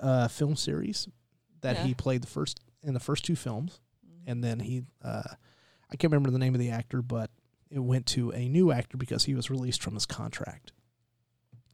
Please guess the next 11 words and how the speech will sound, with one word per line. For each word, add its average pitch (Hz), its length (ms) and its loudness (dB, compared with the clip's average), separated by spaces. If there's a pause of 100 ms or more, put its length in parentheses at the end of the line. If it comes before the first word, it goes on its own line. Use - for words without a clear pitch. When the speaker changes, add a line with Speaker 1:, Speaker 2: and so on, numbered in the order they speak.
(960)
Speaker 1:
So, 147 360 8 (280)
uh, 139 320 4 (180)
she 262 360 6
in, 143 380 0 (200)
uh, 143 180 2
she, - 280 2
uh, 135 180 2
he 262 280 6
was 202 180 8
suing 151 400 4
her 127 560 4